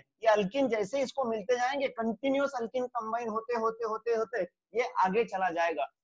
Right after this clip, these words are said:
जब तक आप alkene का supply बंद नहीं करते, या आप कोई terminating agent add नहीं करते, तब तक इसका process रुकता नहीं है। That is why it is a chain propagation।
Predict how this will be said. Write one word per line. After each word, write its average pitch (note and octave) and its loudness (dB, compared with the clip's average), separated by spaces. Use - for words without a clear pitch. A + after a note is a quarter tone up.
जब G3 2
तक C4 0
आप A#3+ 2
alkene G3 2
का C4 2
supply A#3+ 4
बंद A#3 2
नहीं G#3+ 4
करते, D#3 -2
या G#3 8
आप F#3 2
कोई C4 4
terminating C#4+ 6
agent A#3+ 6
add G3+ 2
नहीं F3+ 0
करते, D3 -2
तब G3 4
तक A#3+ 4
इसका G#3 2
process F3+ -2
रुकता D#3+ 0
नहीं C#3 0
है। D#2+ -14
That G3 8
is A#3+ 8
why D3+ 4
it G#3+ 2
is B3 4
a G3 4
chain C4+ 6
propagation। E3+ 2